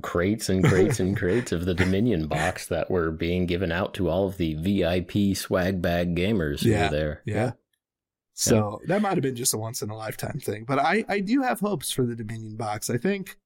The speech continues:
Speaker 2: I think we'll
Speaker 1: Yeah.
Speaker 2: get there. I think we'll get to a, a nice, like, ninety, eighty-five dollar value there. I think, I think that's where we're gonna end up. You know, if
Speaker 1: Yeah.
Speaker 2: the supply is still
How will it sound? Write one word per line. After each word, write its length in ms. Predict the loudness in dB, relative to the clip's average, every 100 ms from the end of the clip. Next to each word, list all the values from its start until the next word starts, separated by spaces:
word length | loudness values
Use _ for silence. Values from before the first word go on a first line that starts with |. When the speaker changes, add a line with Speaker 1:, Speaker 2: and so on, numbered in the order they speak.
| _ _ _ _ _ _
Speaker 2:
I 60 | 0
think 160 | 2 2
we'll 100 | 0
Speaker 1:
Yeah. 60 |
Speaker 2:
get 180 | 0 -2
there. 280 | -4 -6 -10 -2
I 60 |
think 200 | 0 2
we'll 80 | 0
get 280 | 0 -2 0
to 240 | 0 2
a, 260 | 2 -2 -10 -4
a 120 | -2
nice, 340 | 0 -2 0
like, 320 | -2 -2 -4 _
ninety, 800 | -4 -2 -2 -2 -2 -2 -4 -4
eighty-five 600 | -2 -2 -2 0 0 -2 -10
dollar 440 | -8 -8 -10 -12 _ _ _ _ _ _
value 480 | 0 2 2 -2 -8
there. 200 | -8 -8 -8
I 40 |
think, 260 | -2 -2 -2
I 80 | -2
think 160 | 0
that's 180 | 0 0
where 140 | 0 2
we're 80 |
gonna 220 | 0 -2 -6
end 200 | -10 -10
up. 260 | -12 -16 -20 _ _ _ _
You 160 | -2 -2
know, 120 | -2
if 80 | -4 -2
Speaker 1:
Yeah. 80 |
Speaker 2:
the 60 | -2
supply 380 | -2 0 2 2
is 100 | 0
still 400 | -2 -2 -6